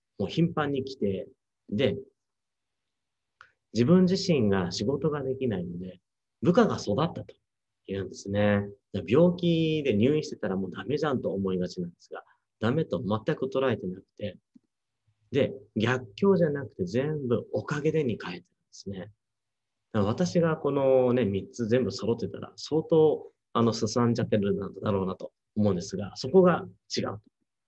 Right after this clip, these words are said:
さて、二つ目です。入ります。二つ目は、毎日感謝の脳みそですね、を作ると。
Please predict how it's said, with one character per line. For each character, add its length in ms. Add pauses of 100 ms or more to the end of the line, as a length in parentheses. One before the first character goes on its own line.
(840)
さ 120
て、 360 (100)
二 180
つ 120
目 80
で 100
す。 240 (140)
入 140
り 60
ま 140
す。 200 (520)
二 180
つ 140
目 100
は、 300 (800)
毎 280
日 540 (180)
感 340
謝 200
の 340 (100)
脳 180
み 80
そ 140
で 100
す 100
ね、 160 (200)
を 120
作 220
る 160
と。 60